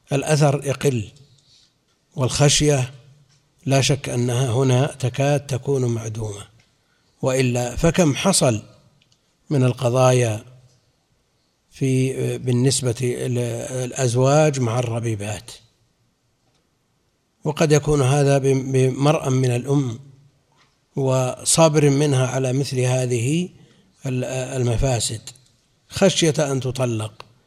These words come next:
ويوجد قضايا من هذا النوع. فلا شك أن الشارع الحكيم حينما استثنى حالة الزواج يقدر مثل هذه الأمور،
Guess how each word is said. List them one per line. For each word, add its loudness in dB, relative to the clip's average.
ويوجد 2
قضايا -2
من 0
هذا 0
النوع. 2
فلا 2
شك -2
أن -4
الشارع 0
الحكيم -4
حينما -4
استثنى -6
حالة 0
الزواج 0
يقدر -4
مثل -4
هذه -6
الأمور، -8